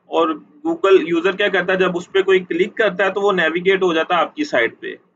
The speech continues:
किसी keyword के against search करके जब वो आया होता है, तो उसको बोलते हैं जीएसएन,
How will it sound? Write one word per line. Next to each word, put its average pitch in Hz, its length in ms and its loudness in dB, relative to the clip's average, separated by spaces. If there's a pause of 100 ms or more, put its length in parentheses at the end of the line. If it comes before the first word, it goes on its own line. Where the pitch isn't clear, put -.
(340)
किसी 180 200 -8
keyword 175 500 -6
के 180 160 0
against 151 260 -4
search 156 320 -4
करके 139 320 -2
जब 135 180 -4
वो 135 140 -2
आया 107 140 2
होता 107 300 0
है, 101 60 -10 (380)
तो 196 60 2
उसको 214 380 0
बोलते 190 420 4
हैं 202 460 0
जीएसएन, 147 580 -2